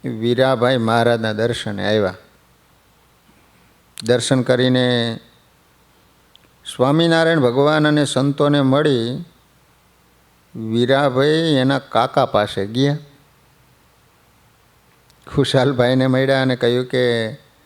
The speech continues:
તમારે સૂતક આવ્યું છે, સ્નાન કરવાનું છે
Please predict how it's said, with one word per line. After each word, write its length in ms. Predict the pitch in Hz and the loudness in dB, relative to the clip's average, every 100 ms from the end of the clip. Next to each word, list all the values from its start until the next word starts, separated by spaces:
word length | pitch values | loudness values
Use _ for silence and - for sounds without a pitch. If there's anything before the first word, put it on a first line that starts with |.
| _ _ _ _ _ _ _ - | _ _ _ _ _ _ _ -2
તમારે 380 | 131 143 147 | 2 2 2
સૂતક 580 | 127 - 147 - 175 170 | -2 -2 -4 0 -2 2
આવ્યું 380 | 143 135 120 110 | 0 2 0 -2
છે, 140 | - - _ _ _ _ _ _ _ _ _ _ _ - - | -4 -18 _ _ _ _ _ _ _ _ _ _ _ -18 -6
સ્નાન 420 | 135 139 160 170 | 0 2 2 0
કરવાનું 520 | 151 143 139 135 123 107 | 0 2 2 2 0 -2
છે 140 | - | -8